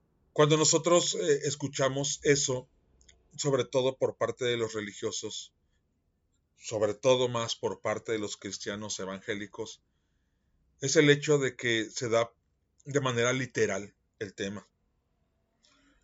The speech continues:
Pero lo que nosotros podemos observar con base al estudio es precisamente que el seis seis seis tiene un significado oculto. Dentro del,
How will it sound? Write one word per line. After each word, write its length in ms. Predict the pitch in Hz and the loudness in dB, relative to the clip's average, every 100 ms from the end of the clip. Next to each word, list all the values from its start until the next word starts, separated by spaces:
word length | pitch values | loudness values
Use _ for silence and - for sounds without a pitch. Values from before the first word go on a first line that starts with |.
| _ _ _ _ _ _ _ _ _ | _ _ _ _ _ _ _ _ _
Pero 140 | - 135 | 0 2
lo 120 | 131 | 2
que 100 | 127 | 0
nosotros 380 | 117 127 139 139 | -4 -2 -4 0
podemos 440 | 151 135 127 131 | 2 2 0 -4
observar 480 | 135 - 127 117 117 | -4 -2 -2 -2 -4
con 160 | 135 123 | -6 -6
base 220 | 117 127 | -4 -4
al 100 | 117 | -6
estudio 500 | - 127 113 110 110 | -6 -6 -4 -4 -4
es 140 | 117 - | -10 -8
precisamente 800 | 117 117 110 123 117 107 117 - | -8 -6 -6 -6 -8 -8 -10 -8
que 320 | 120 107 110 _ _ _ _ _ _ _ _ _ _ _ _ _ _ _ - | -6 -6 -6 _ _ _ _ _ _ _ _ _ _ _ _ _ _ _ -6
el 160 | 127 - | -4 0
seis 220 | 135 127 | 0 2
seis 260 | 143 139 | 2 2
seis 480 | - 127 117 - - _ _ _ _ _ _ _ _ _ _ _ _ _ _ - | 2 2 0 -8 -12 _ _ _ _ _ _ _ _ _ _ _ _ _ _ -8
tiene 220 | 135 123 | -4 -4
un 100 | 123 | -4
significado 760 | 123 120 107 101 - 104 101 98 | -6 -6 -10 -10 -4 -4 -4 -6
oculto. 480 | 95 131 147 147 - _ _ _ _ _ _ _ - | -8 -8 -10 -12 -20 _ _ _ _ _ _ _ -2
Dentro 540 | 139 156 165 165 131 | 0 2 2 0 -2
del, 500 | 127 131 135 139 139 | -2 2 4 4 2